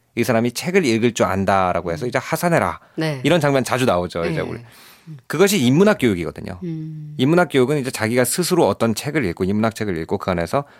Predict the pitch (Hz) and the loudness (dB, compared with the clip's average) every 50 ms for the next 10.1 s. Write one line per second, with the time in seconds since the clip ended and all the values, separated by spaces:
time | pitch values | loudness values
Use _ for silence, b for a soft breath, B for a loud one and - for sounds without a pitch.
0 | b b _ - 98 104 - - 151 180 202 180 123 - 98 95 101 - - 190 | b b _ -2 -2 0 0 0 2 2 2 2 2 0 0 0 -2 -2 -2 -2
1 | 180 - 104 101 101 95 92 85 80 95 104 - - 143 160 175 208 202 214 180 | -2 -2 -2 -2 -2 0 -2 -2 -2 -4 -4 -2 -2 0 2 4 4 4 2 2
2 | - - 165 147 139 117 92 85 85 80 78 - _ _ - 180 165 160 156 147 | 2 0 0 0 0 0 0 -2 -4 -6 -8 -10 _ _ -14 -12 -12 -12 -12 -14
3 | 143 143 135 - 139 160 180 170 - - 120 113 127 180 175 226 214 - - - | -14 -8 0 2 4 4 4 2 2 4 6 6 6 6 4 2 2 2 0 0
4 | 101 92 - 101 87 80 73 78 78 110 117 127 110 90 - _ _ _ _ _ | 0 2 2 0 0 0 -2 -4 -4 -2 0 0 0 -2 -6 _ _ _ _ _
5 | _ _ _ - - 139 135 147 120 123 117 113 127 139 139 127 120 110 - 113 | _ _ _ -4 -2 2 2 2 4 2 2 2 4 4 4 4 4 2 2 0
6 | 107 101 - 101 92 90 87 85 78 - 104 104 107 113 127 127 107 - 101 98 | 0 2 0 0 0 0 -2 -2 -4 -2 -2 0 2 2 2 2 0 0 0 0
7 | 95 90 - - - - 95 104 120 143 165 165 _ _ _ _ _ - - - | 0 0 -2 -6 -8 -6 -4 -4 -4 -4 -6 -8 _ _ _ _ _ -6 -4 0
8 | 190 196 190 180 - 165 156 143 - - 110 104 92 95 - 101 90 95 92 92 | 4 4 4 4 4 2 2 2 2 0 0 0 0 0 0 0 0 0 -2 0
9 | - - 92 - 170 175 208 208 202 - 117 95 95 85 82 - - 147 139 104 | 0 0 0 2 4 4 4 4 4 2 0 0 0 -4 -4 -2 0 0 0 0
10 | 151 - | -2 -8